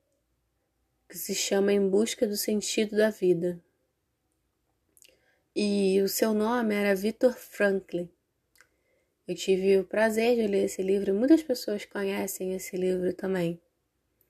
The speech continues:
Ele é fundador de uma abordagem terapêutica chamada logoterapia, que ganhou força logo após a Segunda Guerra Mundial, né? Logo após mil novecentos e quarenta e cinco, que foi a Segunda Guerra Mundial.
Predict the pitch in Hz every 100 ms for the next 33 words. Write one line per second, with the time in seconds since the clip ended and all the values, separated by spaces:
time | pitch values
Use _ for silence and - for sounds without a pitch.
0 | _ _ _ _ _ - 208 220 226 -
1 | 233 220 214 226 220 220 208 208 196 202
2 | 208 202 202 196 - 196 202 196 - -
3 | 190 - 196 190 190 190 220 240 254 247
4 | 240 - 190 180 175 175 _ _ _ _
5 | _ _ _ _ _ _ - 220 196 208
6 | 202 - 226 220 233 226 269 320 320 247
7 | 233 226 - 202 208 208 208 196 190 202
8 | 196 196 208 202 170 165 170 _ _ _
9 | _ _ _ _ - 175 175 180 _ _
10 | _ _ 180 175 180 175 185 185 185 185
11 | 180 185 180 180 - 185 180 190 - 185
12 | 175 170 - - 170 180 170 170 180 175
13 | 170 170 185 180 180 185 196 180 170